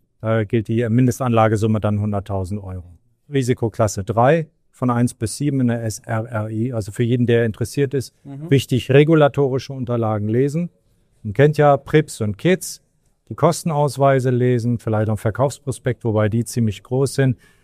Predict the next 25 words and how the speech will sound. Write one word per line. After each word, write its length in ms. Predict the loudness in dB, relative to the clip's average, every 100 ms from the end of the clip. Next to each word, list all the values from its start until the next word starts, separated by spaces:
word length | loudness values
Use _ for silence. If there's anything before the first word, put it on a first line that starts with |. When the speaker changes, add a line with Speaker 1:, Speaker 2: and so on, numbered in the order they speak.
| -8
Speaker 1:
Aber 220 | -2 0
man 120 | 0
muss 300 | 2 0 -4 _
immer, 320 | 0 2 4
und 100 | 2
das 220 | 0 0
wäre 220 | 0 2 2
eine 260 | 2 2
Empfehlung, 640 | 2 0 -2 -2 0 -2 -6 _ _ _ -4
man 80 | 2
sollte 280 | 2 2
immer, 520 | -2 0 0 2 0 -4 _ _ -4
wenn 100 | 0
man 140 | 2
investiert, 640 | 2 0 -2 -6 -4 -4
auch 160 | -6 -6
ein 100 | -8 -4
bisschen 540 | -4 -4 -4 -2 -2 0
was, 320 | -2 -4 -8
äh, 200 | -8 -2
wissen 300 | -2 0 -2
davon, 340 | -2 -2 -2
was 180 | -2 -2
man 200 | -4 -2
macht. 360 | -2 -4 -12